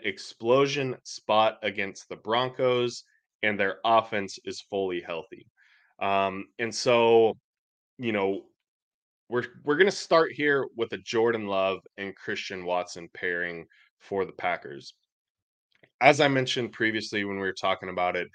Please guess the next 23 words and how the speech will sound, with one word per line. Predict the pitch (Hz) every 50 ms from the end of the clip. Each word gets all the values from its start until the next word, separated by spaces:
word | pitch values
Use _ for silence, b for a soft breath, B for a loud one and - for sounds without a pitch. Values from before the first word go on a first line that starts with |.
| b b b b b _ -
in | 110 104 101
the | 92
cash | - - - 95 95 90 - -
game | - 90 90 90 87 87 80 _ _ _ _ _ _ _ -
chart, | - - 104 98 98 98 - - _ _ _ _ _
Christian | - - 139 131 - - 147 123
Watson | 113 110 113 113 - - 110 101 98 92 - _ _ _ _ _ _ 107 -
definitely | - 123 135 - 165 165 160 160 139
has | - 139 131 135 131 120
a | 107
floor | - - - 117 113 120 131 139
that's, | 123 117 104 - -
like, | 110 98 90 -
two | - - 123
catches | 110 107 120 117 120 120 131 127 120 120
for | - 107 104
nineteen | 110 113 113 110 - - 113 110 107
yards, | 104 107 117 135 165 196 254 - - B B B B B B -
but | - 120
he | 127 127
also | 127 139 139 139 147 123
has | 117 123 117 113 113 107 101 92 98 - _ -
a | 104